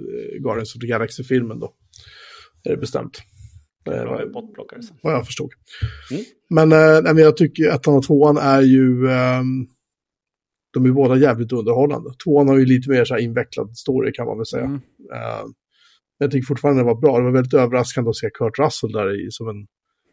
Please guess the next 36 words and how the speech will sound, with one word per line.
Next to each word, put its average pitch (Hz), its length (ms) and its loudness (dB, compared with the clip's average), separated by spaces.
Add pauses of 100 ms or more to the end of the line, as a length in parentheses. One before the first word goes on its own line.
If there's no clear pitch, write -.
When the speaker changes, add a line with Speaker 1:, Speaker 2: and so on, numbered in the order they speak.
(360)
Speaker 3:
Ja, 139 100 -20
just 165 200 -14
det. - 240 -8
Speaker 1:
som 147 100 2
en 143 80 2
ung 147 300 6
viril 123 320 6
man 120 300 2
i 117 40 -2
början 123 320 4
på 135 80 0
tvåan 107 320 -6
där. 113 140 -2
Men, 123 240 -4
men, 127 220 -2
eh, 120 220 -2 (720)
jag 175 120 -8
vet 135 60 -2
inte 117 140 -2
hur 123 160 0
de 120 120 0
gjorde, 113 160 -2
om 113 100 -10
de 110 80 -4
använde 110 340 -8
C 127 160 -4
G 110 100 -6
I 123 100 -2
eller 113 120 -2
vad 107 100 -2
det 98 60 -6
var. 104 160 -8
Mycket 117 320 -10
smink 120 300 -8
kanske. 113 340 -16
Men, 113 100 -10